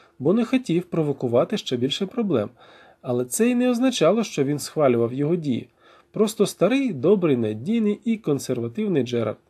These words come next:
Обравши брата, я простягнув руку за колодою козирів і мало не зойкнув. Вони зникли. Я шукав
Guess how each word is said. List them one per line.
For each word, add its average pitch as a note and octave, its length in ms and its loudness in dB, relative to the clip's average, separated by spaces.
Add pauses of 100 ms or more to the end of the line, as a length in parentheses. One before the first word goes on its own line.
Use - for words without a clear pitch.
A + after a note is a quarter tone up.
(320)
Обравши B2+ 480 0
брата, A#3 340 -2
я A#3+ 200 -2
простягнув D3+ 640 -2
руку C3+ 240 -2
за A#2+ 140 -4
колодою C3+ 420 2
козирів A2+ 420 0 (440)
і C#3 100 0
мало G3+ 260 4
не A3 100 0
зойкнув. A#2 380 0 (500)
Вони A#2 400 0 (420)
зникли. A2+ 420 -4 (2000)
Я C#3 180 2
шукав G#3 340 0